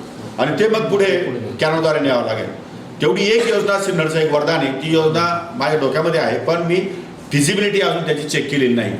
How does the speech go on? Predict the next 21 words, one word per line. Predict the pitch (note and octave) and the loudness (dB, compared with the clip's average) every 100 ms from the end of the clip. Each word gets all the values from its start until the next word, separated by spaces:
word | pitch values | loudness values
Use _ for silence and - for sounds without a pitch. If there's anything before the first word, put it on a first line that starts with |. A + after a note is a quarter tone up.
| - | -2
माझा | C#3 | -2
सर्व्हे | C#3+ C3+ C3 | 0 0 2
चालू | B2+ D3+ | 2 2
आहे | F3 | 2
त्याच्यावर, | B2 A#2 B2+ | 0 0 -2
मी | A#2+ C3+ | -2 -2
बोलतो, | D3 D3 D3+ - - - - - - A#2+ | 0 0 -2 -4 -8 -8 -14 -16 -14 -2
मी | C#3 | 0
तो | D3+ D#3 D#3 | 2 2 2
सर्व्हे | D#3+ D3 D3+ | 2 2 2
झाल्यानंतर | B2+ C3+ D#3+ - | 2 0 0 0
तुम्हाला | D#3 C3 | 2 0
ती | A#2+ | 0
प्रयत्न. | A#2 A#2 E3+ F3 | 0 -2 -2 -2
पाणी | F3 F#3+ | 0 0
उचलते, | E3 - D3 D#3 | 0 0 0 0
शिवाय | D#3 D#3 D3+ | 2 0 0
शासन | - D3 F#3+ F3+ | 0 0 0 0
चालवतं | E3+ D#3 C3+ | 2 0 0
टाकायची | C3+ B2+ A#2+ A2+ | 0 0 0 0
योजना. | G#2 F#2 | -2 -2